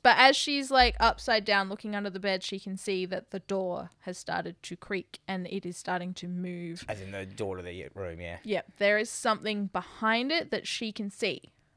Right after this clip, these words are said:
Speaker 1: We can't, I can't see it. I couldn't see anything, but I'm also some blind
Speaker 2: No, no, there
Speaker 1: bitch.
Speaker 2: wasn't anything there 'cause I was like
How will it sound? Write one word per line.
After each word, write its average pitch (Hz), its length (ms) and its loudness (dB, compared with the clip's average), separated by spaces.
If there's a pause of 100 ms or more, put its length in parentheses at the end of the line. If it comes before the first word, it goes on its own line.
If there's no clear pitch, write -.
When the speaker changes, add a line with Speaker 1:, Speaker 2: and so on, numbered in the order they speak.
Speaker 1:
We 226 280 2
can't, 311 200 4
I 269 140 8
can't - 300 6
see 190 180 0
it. - 80 4
I 247 80 8
couldn't 254 220 -2
see 190 160 -2
anything, 185 480 -6
but 185 100 0
I'm 208 180 4
also 208 260 -2
some 185 240 -4
blind 170 240 0
Speaker 2:
No, 151 140 12
no, 143 120 12
there 143 100 12
Speaker 1:
bitch. 143 40 10
Speaker 2:
wasn't 143 240 12
anything 117 260 4
there 113 260 10
'cause - 160 -6
I 107 140 8
was 98 80 2
like 101 300 6